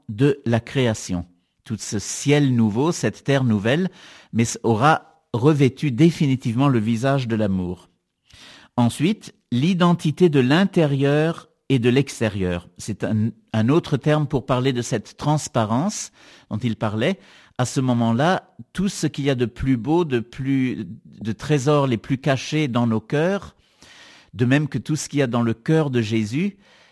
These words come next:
tout ce qu'il y a de plus intérieur sera au même temps aussi visible que ce qui est extérieur, que la création nouvelle. Donc l'identité de l'intérieur et de l'extérieur. Cela rejoint d'ailleurs une autre parole de Jésus dans l'Évangile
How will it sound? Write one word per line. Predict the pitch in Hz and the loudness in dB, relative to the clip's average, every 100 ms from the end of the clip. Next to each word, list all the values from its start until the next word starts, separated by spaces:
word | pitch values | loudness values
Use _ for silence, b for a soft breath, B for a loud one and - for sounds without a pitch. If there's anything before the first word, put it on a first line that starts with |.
| b - | b -4
tout | 147 | -4
ce | - | -2
qu'il | 139 131 | -4 -2
y | |
a | 120 | 0
de | |
plus | 113 160 151 | 0 0 0
intérieur | 127 135 131 160 | 0 0 0 -2
sera | - 143 156 139 | 0 0 2 2
au | |
même | 131 123 | 0 -2
temps | - 165 - | 0 -2 4
aussi | 175 190 - 190 | 4 4 0 0
visible | 160 151 131 131 156 165 165 - 117 | 0 0 -2 -2 -2 -2 -6 -8 -8
que | - 147 - | -2 -2 -4
ce | - | -6
qui | 135 - 123 | -6 -2 -2
est | - | -2
extérieur, | 135 - - 104 92 87 87 _ - | -6 -4 -6 -6 -6 -8 -12 _ -12
que | 101 | -8
la | 92 | -8
création | - 117 110 131 120 | -2 -2 0 0 2
nouvelle. | 107 90 92 92 b b | 2 -2 -8 -12 b b
Donc | - 110 110 | -6 -6 -4
l'identité | 117 196 165 175 175 151 - 170 | -2 -2 0 0 -2 -6 -4 -2
de | 143 | 0
l'intérieur | 120 151 160 143 127 127 135 143 _ b b - | 0 0 -2 -4 -2 -2 -2 -4 _ b b -4
et | 120 | 0
de | |
l'extérieur. | 120 123 - 107 95 82 87 _ b b b | 0 -2 -4 -6 -6 -6 -8 _ b b b
Cela | - 104 117 | -8 -4 -2
rejoint | 113 104 139 | -2 0 -2
d'ailleurs | 139 110 131 | 0 -2 -2
une | 117 113 | -2 -2
autre | 147 - | -2 -4
parole | 117 123 113 117 107 | -6 -4 -2 -2 -2
de | 107 | -4
Jésus | 107 104 143 | -4 -4 -4
dans | 139 | -2
l'Évangile | 110 98 104 98 160 143 | -4 -4 -6 -4 -6 -6